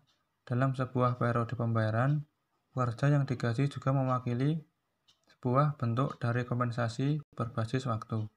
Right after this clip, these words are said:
Rencana insentif individu. Rencana insentif individu bisa memiliki bentuk rencana termudah adalah pekerjaan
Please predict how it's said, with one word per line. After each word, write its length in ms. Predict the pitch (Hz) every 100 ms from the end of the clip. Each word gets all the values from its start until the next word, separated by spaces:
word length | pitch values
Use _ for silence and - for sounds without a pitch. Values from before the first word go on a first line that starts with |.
| _ _ _ _ _ _ _ _ _ _ _ _ _
Rencana 480 | 131 120 120 127 139
insentif 560 | 135 - 120 143 139 -
individu. 560 | 123 113 107 - 110 107 - _ _ _ - _ _ _
Rencana 480 | - 117 120 139 156
insentif 400 | 147 135 135 147
individu 720 | 123 117 113 113 135 160 151
bisa 320 | 120 - 147
memiliki 480 | 139 135 127 123 143
bentuk 400 | 143 120 131 135
rencana 400 | 127 120 123 120
termudah 560 | 117 113 113 131 151 - _ _ _ _ 135
adalah 320 | 123 131 147
pekerjaan 800 | 135 - 123 - 117 127 151 156